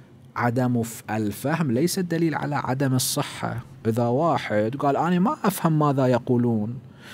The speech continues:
سألتهم عن العلة ما أقنعوني ولم يجرى العملية"، وهذه سببت أنه المرض استشرى فيه ومات، الناس يلومونه.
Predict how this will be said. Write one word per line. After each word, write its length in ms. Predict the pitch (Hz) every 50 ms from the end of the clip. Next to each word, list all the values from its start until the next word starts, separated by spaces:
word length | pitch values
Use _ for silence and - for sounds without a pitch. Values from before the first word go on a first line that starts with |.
| - -
سألتهم 520 | - - - 135 156 185 185 - 185 185
عن 140 | 156 139 175
العلة 420 | 170 156 131 147 180 196 190 180
ما 240 | 175 185 214 247 240
أقنعوني 680 | - 226 180 165 156 127 120 139 135 131 131 147 165
ولم 340 | 175 180 185 208 247 254 240
يجرى 240 | 233 208 190 190 190
العملية"، 760 | 180 165 156 156 156 156 147 143 143 135 127 127 123 123 135
وهذه 680 | 147 160 170 175 185 190 185 170 156 151 143 143 139 135
سببت 680 | 127 - 175 175 180 185 185 185 208 208 - - - - - - - - - - - -
أنه 540 | 139 143 143 135 131 123 147 170 180 190 214 -
المرض 580 | 120 131 131 139 156 160 151 135 120 113 107 - - - - - - - - - -
استشرى 540 | - - - - 165 147 - 170 170 170
فيه 180 | 156 - 196 180
ومات، 680 | 165 151 139 123 139 135 131 123 120 120 - - - -
الناس 380 | 127 151 165 180 185 - -
يلومونه. 640 | 151 135 131 131 135 147 170 190 196 185 147 127